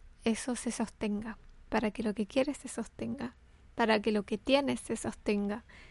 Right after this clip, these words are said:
y no pierdas ni tengas que enfrentarte a momentos difíciles por no creerlo. Así que con eso quiero dejarte en este capítulo,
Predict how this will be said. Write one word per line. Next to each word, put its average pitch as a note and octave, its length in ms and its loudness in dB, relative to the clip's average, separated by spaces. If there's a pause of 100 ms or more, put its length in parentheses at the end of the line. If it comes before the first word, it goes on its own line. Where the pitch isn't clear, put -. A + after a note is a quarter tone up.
(320)
y A3 120 2
no A3 280 8
pierdas A#3+ 800 4 (320)
ni A3 320 6
tengas B3+ 460 4
que A#3 200 4
enfrentarte A#3 1040 2
a A#3+ 120 4
momentos A3 460 2
difíciles A3 720 -2 (400)
por A3 580 6 (360)
no A3+ 280 4
creerlo. A3 600 2 (400)
Así A#3+ 300 0
que - 200 -12
con A#3+ 260 6
eso D#4 220 4
quiero D4+ 200 6
dejarte C#4+ 380 2
en C4+ 60 -2
este C#4 240 -2
capítulo, C#4+ 680 -2